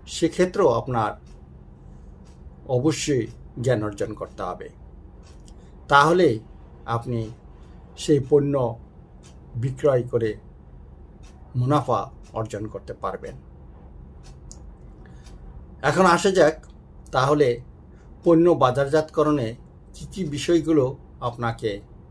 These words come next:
আমাকে বিবেচনায় রাখতে হবে। প্রথমত হলো, যে পণ্যটি আমি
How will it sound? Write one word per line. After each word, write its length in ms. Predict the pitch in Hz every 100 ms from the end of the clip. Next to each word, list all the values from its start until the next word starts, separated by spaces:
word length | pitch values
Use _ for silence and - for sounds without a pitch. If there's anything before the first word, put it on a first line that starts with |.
| - - - -
আমাকে 400 | 120 113 107 - 95 - - - - - - - - - - - - - - - - - -
বিবেচনায় 600 | 135 120 117 120 104 87 - -
রাখতে 320 | 120 - 113
হবে। 260 | 98 - - - - - - - - - - - - - - - - - -
প্রথমত 480 | 160 165 175 185 185
হলো, 480 | 190 196 185 131 - - - - - - - - - - - - - - - -
যে 180 | 113 165
পণ্যটি 440 | - 156 165 190 185
আমি 360 | 139 139 120